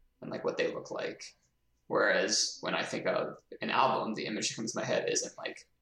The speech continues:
the band when what they're, them playing it, it's the album cover. And I don't really know what that means, but,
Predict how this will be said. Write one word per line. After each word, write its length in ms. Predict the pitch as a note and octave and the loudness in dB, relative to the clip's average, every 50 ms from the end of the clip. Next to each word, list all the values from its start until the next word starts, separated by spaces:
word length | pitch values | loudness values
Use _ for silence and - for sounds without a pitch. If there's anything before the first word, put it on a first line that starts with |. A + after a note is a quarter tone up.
| _ - | _ -4
the 80 | - G#2+ | -4 -2
band 500 | - G2 A2+ - - - - - B2+ - | 0 0 0 0 0 -2 -2 -4 -6 -4
when 140 | - A2+ A2+ | -4 -4 -4
what 120 | - - | -2 0
they're, 220 | - A#2 - - | 0 0 0 2
them 300 | - A#2+ A#2 A2+ A2 - - | 0 0 0 0 -2 -4 -2
playing 280 | - B2 B2 A#2+ - | 0 0 2 2 0
it, 80 | - - | -2 -4
it's 440 | - - - - - - - - - _ - | -4 -2 -2 0 0 -2 -4 -8 -16 _ -6
the 140 | - - - | -4 0 0
album 320 | - - - - - - | 2 2 0 0 -4 -4
cover. 480 | - - - - - - C2 - - - _ _ _ _ | -4 -4 -2 -2 -2 -2 -4 -6 -10 -14 _ _ _ _
And 340 | - - G2 - - - - - - - - - - _ _ _ _ _ _ _ _ _ _ _ _ _ _ _ _ - | -2 -2 0 -2 -4 -6 -6 -6 -6 -6 -8 -14 -20 _ _ _ _ _ _ _ _ _ _ _ _ _ _ _ _ -6
I 60 | - A2+ | -2 0
don't 120 | A#2 B2 | 2 2
really 140 | B2+ B2 B2 | 2 2 2
know 60 | B2+ | 2
what 80 | B2+ - | 2 2
that 220 | - - - - | 0 0 -2 -4
means, 340 | - A#2 C3 C#3+ D3+ C#3 C3+ | -4 0 0 2 2 0 0
but, 220 | - A#2+ - - | -2 -2 -2 -2